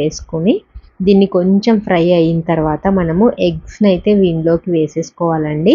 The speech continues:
ఇది చాలా చాలా బాగుంటుంది. తప్పకుండా ఈ టైప్లో మీరైతే ట్రై చేయండి, డెఫినెట్గా నచ్చుతుంది మీకు. పోపులో మగ్గిన తర్వాత మనం ఎగ్స్ని బాగా కలుపుతూ వేయించుకోవాలండి. కలుపుతూ వేయించుకొని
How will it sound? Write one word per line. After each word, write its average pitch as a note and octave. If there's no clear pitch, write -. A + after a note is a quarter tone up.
ఇది F#3
చాలా F3
చాలా F#3
బాగుంటుంది. D#3+
తప్పకుండా F#3+
ఈ -
టైప్లో D#3+
మీరైతే D#3+
ట్రై E3+
చేయండి, F3
డెఫినెట్గా G3
నచ్చుతుంది D#3+
మీకు. D#3
పోపులో G#3+
మగ్గిన F#3
తర్వాత E3+
మనం F#3+
ఎగ్స్ని G3+
బాగా E3
కలుపుతూ E3+
వేయించుకోవాలండి. D#3
కలుపుతూ F3+
వేయించుకొని E3